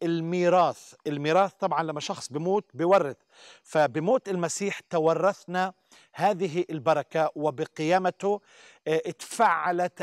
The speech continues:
هذه البركة في حياتنا، فأصبحنا ليس فقط أحرار، آه،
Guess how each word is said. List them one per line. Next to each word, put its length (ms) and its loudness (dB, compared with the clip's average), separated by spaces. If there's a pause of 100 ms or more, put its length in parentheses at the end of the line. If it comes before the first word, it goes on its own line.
هذه 540 -2
البركة 500 -4
في 160 -10
حياتنا، 560 -4 (360)
فأصبحنا 680 -2
ليس 320 -2
فقط 420 -4 (160)
أحرار، 520 0 (720)
آه، 520 2